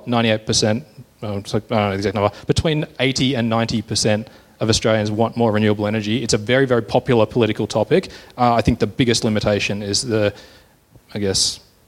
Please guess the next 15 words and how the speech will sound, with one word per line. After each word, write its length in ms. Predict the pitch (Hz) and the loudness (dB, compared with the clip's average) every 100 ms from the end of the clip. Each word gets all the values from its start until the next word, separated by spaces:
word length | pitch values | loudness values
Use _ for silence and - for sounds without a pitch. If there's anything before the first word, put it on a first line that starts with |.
| _ | _
lack 180 | 107 107 | -2 0
of 80 | 107 | 0
confidence 580 | 123 131 - - - - | 0 0 0 -2 -4 -4
in 160 | 135 | -2
the 80 | 135 | 0
solutions 600 | - 139 180 233 247 226 | 0 0 0 0 0 0
and 180 | - 123 | 0 0
then 120 | 120 | 2
looking 260 | 120 127 123 | 2 0 0
to 80 | 113 | 0
someone 260 | 120 110 | 0 0
else 300 | 104 101 - - - | 0 0 -4 -10 -12
to 100 | - | -10
provide 400 | 110 101 104 107 | -6 0 2 2
them. 180 | 110 | 0